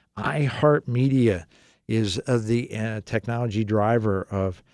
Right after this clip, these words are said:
the ability for you to just click on the Listen Live button.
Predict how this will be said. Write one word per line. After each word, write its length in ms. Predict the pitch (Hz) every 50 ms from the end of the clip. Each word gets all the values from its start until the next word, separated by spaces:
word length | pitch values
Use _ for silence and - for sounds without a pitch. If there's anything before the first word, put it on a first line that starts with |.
| _ _ _ -
the 120 | 113 107
ability 460 | 104 101 107 110 107 107 110 110 104
for 400 | - - - 110 107 104 104 104
you 280 | 101 95 98 101 107 107
to 200 | 101 - - 107
just 280 | 95 107 117 - -
click 320 | - - - 127 135 - -
on 200 | 160 147 143 139
the 100 | 113 85
Listen 420 | 73 87 107 - - - 131 120
Live 340 | 104 98 107 120 139 143 -
button. 260 | - 95 85 - -